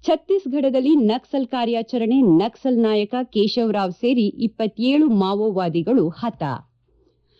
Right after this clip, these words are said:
ನ್ಯಾಷನಲ್ ಹೆರಾಲ್ಡ್ ಪ್ರಕರಣ, ಅಕ್ರಮ ಹಣ ವರ್ಗಾವಣೆಯಲ್ಲಿ ಕಾಂಗ್ರೆಸ್ ನಾಯಕರಾದ ಸೋನಿಯಾ ಗಾಂಧಿ, ರಾಹುಲ್ ಗಾಂಧಿ ಭಾಗಿ, ಇಡಿ ಆರೋಪ. ಐಪಿಎಲ್ ಟಿ ಟ್ವೆಂಟಿ ಕ್ರಿಕೆಟ್:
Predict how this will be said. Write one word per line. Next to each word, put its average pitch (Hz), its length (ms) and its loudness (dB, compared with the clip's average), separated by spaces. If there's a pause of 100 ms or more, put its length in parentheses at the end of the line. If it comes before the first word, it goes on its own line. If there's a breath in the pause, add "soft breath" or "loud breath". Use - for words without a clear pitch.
(240)
ನ್ಯಾಷನಲ್ 269 500 0
ಹೆರಾಲ್ಡ್ 247 400 -4
ಪ್ರಕರಣ, 240 440 -2 (280)
ಅಕ್ರಮ 277 440 0
ಹಣ 220 340 0
ವರ್ಗಾವಣೆಯಲ್ಲಿ 180 920 0
ಕಾಂಗ್ರೆಸ್ 254 560 -2
ನಾಯಕರಾದ 202 580 -2 (220)
ಸೋನಿಯಾ 165 340 2
ಗಾಂಧಿ, 160 520 0
ರಾಹುಲ್ 196 440 -4
ಗಾಂಧಿ 160 360 0
ಭಾಗಿ, 170 520 -4 (360 loud breath)
ಇಡಿ 277 420 0
ಆರೋಪ. 226 380 -4 (840 soft breath)
ಐಪಿಎಲ್ 285 460 0
ಟಿ 277 140 0
ಟ್ವೆಂಟಿ 262 380 -2
ಕ್ರಿಕೆಟ್: 302 400 -2